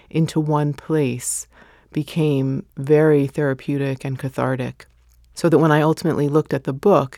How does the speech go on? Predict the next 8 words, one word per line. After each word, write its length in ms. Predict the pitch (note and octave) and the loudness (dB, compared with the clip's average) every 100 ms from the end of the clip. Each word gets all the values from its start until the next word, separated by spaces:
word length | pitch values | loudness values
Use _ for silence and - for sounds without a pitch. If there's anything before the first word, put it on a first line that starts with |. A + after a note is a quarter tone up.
| - | -8
it 100 | D3+ | -4
was 180 | C#3+ - | -4 -6
the 80 | |
first 580 | C#3 - D#3+ D#3+ - - - _ _ _ _ | -6 0 2 0 -4 -14 -20 _ _ _ _
tangible, 1000 | - F3 E3 D#3+ D#3+ C#3+ C3+ C3 B2+ C3 _ _ _ _ _ _ - | -8 -2 0 0 0 -2 -2 -2 -4 -8 _ _ _ _ _ _ -16
visible 920 | C3 E3 E3 D3+ D3 C3+ C3 C3 - _ _ | 2 2 4 0 -2 -2 -4 -6 -12 _ _
representation 1120 | D#3 D3 D#3 C#3+ C#3 C3 F3 E3+ - C3+ C3+ - | 2 4 2 0 -4 0 -2 0 -4 -4 -6 -4
of 480 | C3+ C3 C3+ C3+ | -2 -2 -6 -10